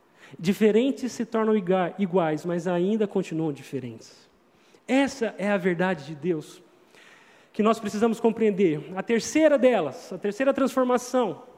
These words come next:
é que Jesus, na comunidade, transforma egoístas em acolhedores.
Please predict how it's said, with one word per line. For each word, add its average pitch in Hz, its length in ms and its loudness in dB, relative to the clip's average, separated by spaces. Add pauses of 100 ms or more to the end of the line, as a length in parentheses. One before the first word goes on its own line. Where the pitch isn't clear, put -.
(380)
é 220 80 -2
que 240 160 -2
Jesus, 220 540 0
na 214 120 -4
comunidade, 226 680 -2
transforma 220 680 -2
egoístas 214 960 0
em 208 140 -2
acolhedores. 170 760 -4